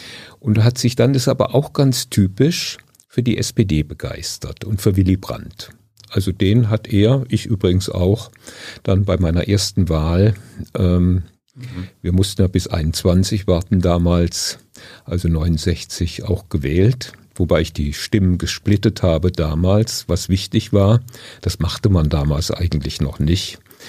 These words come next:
Speaker 1: Also Erststimme
Speaker 2: Mhm.
Speaker 1: Sozialdemokrat, Zweitstimme F D P.
Speaker 2: Mhm.
Speaker 1: Und so ist die sozialliberale Koalition ja dann auch sehr knapp,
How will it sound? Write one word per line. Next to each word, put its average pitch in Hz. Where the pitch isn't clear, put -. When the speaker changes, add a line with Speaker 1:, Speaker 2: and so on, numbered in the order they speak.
Speaker 1:
Also 78
Erststimme 82
Speaker 2:
Mhm. 101
Speaker 1:
Sozialdemokrat, 85
Zweitstimme -
F -
D -
P. 85
Speaker 2:
Mhm. 95
Speaker 1:
Und 95
so 82
ist -
die 92
sozialliberale 78
Koalition 82
ja 80
dann 73
auch 73
sehr 82
knapp, -